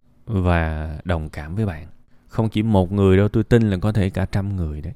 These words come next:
Thế thì tôi mong giải quyết được một cái chuyện đầu tiên là bạn luôn có cảm giác là gia đình không có tin tưởng để lắng nghe bạn. Thậm chí là cái chuyện của bạn còn bị mang ra biêu riếu này nọ, đúng không?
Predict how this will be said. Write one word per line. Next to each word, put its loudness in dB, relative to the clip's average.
Thế 2
thì 4
tôi 4
mong 0
giải 4
quyết 2
được -2
một -4
cái -4
chuyện -4
đầu 4
tiên 4
là 2
bạn -4
luôn 4
có -2
cảm -4
giác -4
là -2
gia 8
đình 8
không -4
có -4
tin 0
tưởng -4
để -2
lắng 0
nghe 2
bạn. -6
Thậm 0
chí 0
là 2
cái -2
chuyện 4
của -2
bạn -2
còn -4
bị 2
mang 0
ra -2
biêu 2
riếu 0
này -2
nọ, -6
đúng -6
không? -10